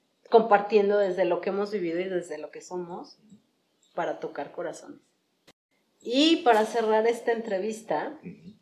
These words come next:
Speaker 1: eh, ¿tú crees en tu intuición, Lizardo?
Speaker 2: Sí. Sí, a, a, <clears throat> a veces no le hago caso, más bien.
Speaker 1: Ay, todos. Y entonces estás, "¿pero por qué?
Speaker 2: Sí,
Speaker 1: Si
Speaker 2: pero
Speaker 1: yo
Speaker 2: ¿por qué?
Speaker 1: sabía
Speaker 2: Pues si
Speaker 1: que
Speaker 2: me lo
Speaker 1: no
Speaker 2: estabas
Speaker 1: tenía".
Speaker 2: diciendo, pero sí tengo, sí tengo,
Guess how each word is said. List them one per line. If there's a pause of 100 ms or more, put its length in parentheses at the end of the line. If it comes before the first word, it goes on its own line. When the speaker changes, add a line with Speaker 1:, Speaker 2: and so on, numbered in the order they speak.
(220)
Speaker 1:
eh, (480)
¿tú
crees
en
tu
intuición,
Lizardo?
Speaker 2:
Sí. (720)
Sí,
a, (280)
a,
<clears throat>
a
veces
no
le
hago
caso, (160)
más
bien. (200)
Speaker 1:
Ay,
todos. (240)
Y
entonces
estás,
"¿pero
por
qué?
Speaker 2:
Sí,
Speaker 1:
Si
Speaker 2:
pero
Speaker 1:
yo
Speaker 2:
¿por
qué?
Speaker 1:
sabía
Speaker 2:
Pues
si
Speaker 1:
que
Speaker 2:
me
lo
Speaker 1:
no
Speaker 2:
estabas
Speaker 1:
tenía".
Speaker 2:
diciendo,
pero
sí
tengo, (300)
sí
tengo,